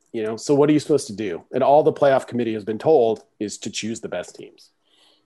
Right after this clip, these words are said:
And yeah, it, it sucks in those instances where you have to minimize a head-to-head result, but unless we're willing to go there, where the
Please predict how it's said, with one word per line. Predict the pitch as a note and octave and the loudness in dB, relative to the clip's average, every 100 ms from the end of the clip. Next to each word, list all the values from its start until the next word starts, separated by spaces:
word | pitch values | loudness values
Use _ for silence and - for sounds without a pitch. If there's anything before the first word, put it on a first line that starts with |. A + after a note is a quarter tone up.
| _ - | _ -8
And | D#2 D2+ D2 - _ _ _ _ | -6 -6 -8 -18 _ _ _ _
yeah, | - B2 A#2 | -2 0 0
it, | G2+ A#2 - | -2 -4 -6
it | A2 G#2 | -8 -6
sucks | - G#2 B2 - | -4 -2 -2 -2
in | B2+ | 0
those | A#2+ | 0
instances | B2+ B2 D3+ C#3 D#3 C#3 | -2 -4 -4 -2 -2 0
where | A#2+ | 0
you | A#2 | 0
have | G#2 A2+ - | -2 -4 -4
to | A#2+ A2+ A2 G#2 _ _ _ - _ _ _ - | -8 -4 -6 -8 _ _ _ -20 _ _ _ -10
minimize | A2 A#2 B2+ B2 B2+ C3 G#2 | -4 0 2 2 4 4 2
a | A#2+ | 0
head-to-head | - A#2+ A2 A2 A#2+ | -4 -4 -2 -2 -2
result, | G#2 F2+ A2+ D3+ - _ _ _ - | -4 -2 4 2 2 _ _ _ -8
but | G#2 F#2 - _ _ _ _ _ _ _ - | -2 -2 -4 _ _ _ _ _ _ _ -2
unless | B2+ D3 - | 2 2 2
we're | D3 | 2
willing | D3 C#3+ C3 | 4 4 2
to | |
go | A2+ C3+ C3+ | 2 4 4
there, | A2 F#2+ F#2+ _ - | 2 -4 -8 _ -8
where | A#2 A2 | -4 -4
the | A#2+ | -6